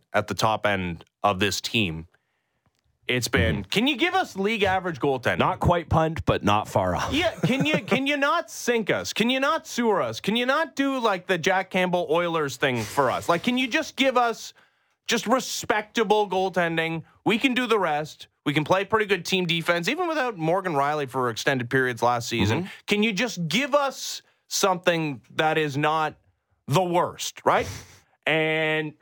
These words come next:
Speaker 1: there was no guarantee that that was going to happen a season ago. They got it in spades,
Speaker 2: Yeah.
Speaker 1: right? When Ilya Samsonov was hurt, Matt Murray was playing his limited games when Matt Murray was hurt, which was most of the season.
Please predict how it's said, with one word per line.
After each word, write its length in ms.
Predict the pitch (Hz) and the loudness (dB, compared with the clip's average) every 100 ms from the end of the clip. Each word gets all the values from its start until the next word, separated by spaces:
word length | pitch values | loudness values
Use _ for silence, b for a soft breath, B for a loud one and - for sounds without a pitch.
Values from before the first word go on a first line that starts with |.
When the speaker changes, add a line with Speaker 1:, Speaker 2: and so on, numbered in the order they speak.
| _ _ _ _ | _ _ _ _
Speaker 1:
there 120 | 180 | 0
was 180 | 185 160 | 2 2
no 120 | 175 | 2
guarantee 420 | 180 185 170 180 190 | 2 0 0 -2 -2
that 160 | 175 | 0
that 160 | 143 143 | 0 0
was 140 | 143 | 0
going 180 | 147 131 | 0 0
to 80 | 110 | 2
happen 280 | 117 139 175 | 2 2 0
a 60 | |
season 300 | 165 170 175 | 0 -2 -2
ago. 340 | 185 202 233 170 - _ _ _ - | 0 0 0 -8 -20 _ _ _ -2
They 100 | 151 | 2
got 260 | 151 127 | 2 0
it 100 | - - _ | -4 -14 _
in 140 | 156 180 | -2 0
spades, 440 | - 254 82 - | 0 0 -4 0
Speaker 2:
Yeah. 80 | 147 | 2
Speaker 1:
right? 200 | 185 - _ _ _ _ | 2 -2 _ _ _ _
When 560 | - 160 156 160 151 147 _ _ _ - | 2 2 2 -2 -4 -6 _ _ _ 0
Ilya 260 | 190 190 | 2 2
Samsonov 800 | 165 196 196 - 202 190 190 180 _ _ _ | 0 0 0 0 2 2 0 -4 _ _ _
was 220 | 156 185 | 0 2
hurt, 320 | 185 196 196 _ _ _ _ | 2 0 -2 _ _ _ _
Matt 200 | 131 147 | 0 2
Murray 280 | 151 165 190 | 2 2 0
was 180 | 170 151 | -2 -2
playing 260 | 160 160 160 | 0 2 0
his 140 | 147 | 0
limited 300 | 170 170 165 | 0 0 0
games 400 | 165 170 180 139 | 0 0 -2 -4
when 200 | 151 170 | 0 0
Matt 180 | 151 156 | 0 0
Murray 300 | 151 170 180 | 0 0 0
was 280 | 165 147 156 | 0 0 0
hurt, 280 | 156 170 190 | 2 0 0
which 160 | 139 131 | -4 -2
was 120 | 127 | 0
most 200 | 143 151 | 0 0
of 60 | 160 | -2
the 60 | |
season. 320 | 165 185 185 | 0 0 -2